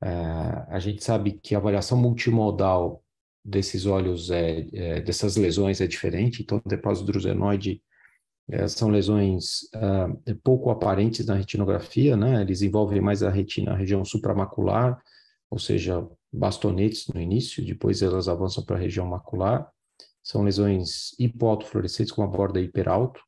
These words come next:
Ahn, a coroide é fina desses pacientes, em geral, estão relacionadas com neovascularização tipo três,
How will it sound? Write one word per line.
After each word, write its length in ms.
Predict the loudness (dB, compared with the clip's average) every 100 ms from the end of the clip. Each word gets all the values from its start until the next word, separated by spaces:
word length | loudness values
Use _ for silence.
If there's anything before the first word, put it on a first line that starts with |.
| _ _ _ _ _ _ -4
Ahn, 960 | 0 2 4 2 2 0 -2 -2 -6 -8 _ _ -6
a 120 | -2
coroide 380 | 0 2 4 2
é 40 |
fina 320 | 0 2 2 4
desses 200 | 2 0
pacientes, 500 | -4 -2 0 2 2
em 60 |
geral, 220 | 2 2
estão 200 | 2 2
relacionadas 540 | 2 2 0 0 0 0
com 120 | 0
neovascularização 800 | 2 0 -2 -2 0 -2 -2 -4
tipo 240 | -4 -6
três, 600 | -2 0 0 0 -6 -16